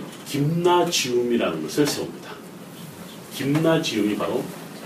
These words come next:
학교죠. 학교인데 우리 요즘으로 하면 독일 가면 고등학교를 다 김나지움이나 중고등학교를 김나지움이라고 하는데 근데 우리 요즘에 김나지움 뭐라고 쓰죠? 체육관이라고 그러죠. 김나지움. 예, 여기서 온 말이 짐이잖아. 짐. 짐이 여기서 온 말이잖아. 그러니까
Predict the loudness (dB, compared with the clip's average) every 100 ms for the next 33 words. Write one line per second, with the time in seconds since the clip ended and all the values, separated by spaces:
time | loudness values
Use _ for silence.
0 | -14 -14 -14 -14 -8 -6 2 4 4 -2
1 | -8 -4 -2 4 4 6 6 6 6 8
2 | 8 8 8 6 4 0 -8 -8 2 4
3 | 8 6 6 2 6 10 10 8 4 2
4 | -2 0 4 4 2 -2 -4 -4 -2 0
5 | 0 -2 -8 -4 0 2 2 0 0 -2
6 | -4 -4 -8 -12 -10 6 10 12 12 12
7 | 12 12 6 2 4 4 2 0 -2 -2
8 | -4 -4 -8 -16 -12 -10 6 8 8 6
9 | 2 4 4 2 -2 -2 -2 -4 -8 -12
10 | 0 0 0 2 6 6 6 4 4 0
11 | 2 2 2 0 -6 -8 -6 -4 -4 -8
12 | -14 -14 -14 -12 2 4 6 4 2 0
13 | -2 -6 -10 -12 -12 -10 -6 -6